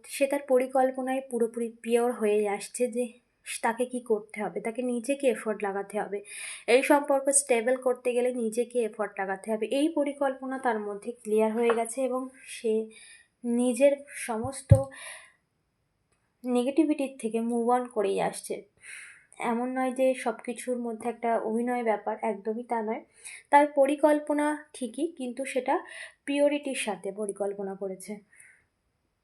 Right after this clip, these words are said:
ওকে? So, তোমার পার্সনের মনে তোমাকে নিয়ে অনেক বড় পরিকল্পনা চলছে। ওকে?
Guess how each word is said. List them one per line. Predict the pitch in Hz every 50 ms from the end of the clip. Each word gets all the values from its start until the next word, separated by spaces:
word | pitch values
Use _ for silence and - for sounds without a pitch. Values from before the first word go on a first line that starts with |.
| _ _
ওকে? | 220 226 220 320 330 330 330 _ - - - _ - - - - _ _ _
So, | - - 247 233
তোমার | 233 - 240 233 247 254
পার্সনের | 254 254 240 233 226 - - 233 226 226 226 226
মনে | 220 214 214 220 277 349 - - - - - - - - - - _ _ _ _ _ _ _ _ _ _ - - - - - - - - - - - _ _ _ - - - - - - - - - - -
তোমাকে | 226 214 214 220 214 - 220
নিয়ে | 220 226 269 - -
অনেক | 214 208 220 220 214 202 196
বড় | 214 220 208 220 226 240 - -
পরিকল্পনা | 220 196 196 196 - 185 185 - - 196 196 190
চলছে। | 196 202 170 175 - - - 214 220 _ _ - - - - _ - _ - -
ওকে? | 233 220 320